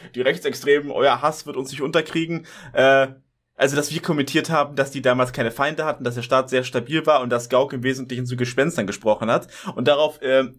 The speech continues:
ist Frank Franz ein bisschen eingegangen und hat eine milde Kritik geübt. Also, Frank Franz ist ja auch ein relativ sympathischer Mensch. Ich war ja auch schon mal mit ihm, äh,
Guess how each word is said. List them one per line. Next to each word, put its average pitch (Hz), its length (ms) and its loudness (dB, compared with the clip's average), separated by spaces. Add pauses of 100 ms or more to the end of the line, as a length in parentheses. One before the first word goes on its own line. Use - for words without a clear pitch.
ist 123 340 -2
Frank 123 240 -4
Franz 123 260 -4
ein 135 60 -8
bisschen 120 220 -6
eingegangen 117 580 -2 (200)
und 131 100 -4
hat 123 100 2
eine 123 300 0
milde 127 520 4
Kritik 120 340 -6
geübt. - 260 -6
Also, 113 320 2 (180)
Frank 113 240 -2
Franz 123 220 -2
ist 123 100 -8
ja 123 80 2
auch 110 100 0
ein 101 220 -4 (580)
relativ 92 320 -6
sympathischer 110 720 0
Mensch. 107 640 -2
Ich - 220 -12
war 107 140 4
ja 104 100 4
auch 104 80 -2
schon 127 140 -8
mal 120 100 2
mit 123 160 -2
ihm, 127 240 -4
äh, 117 300 2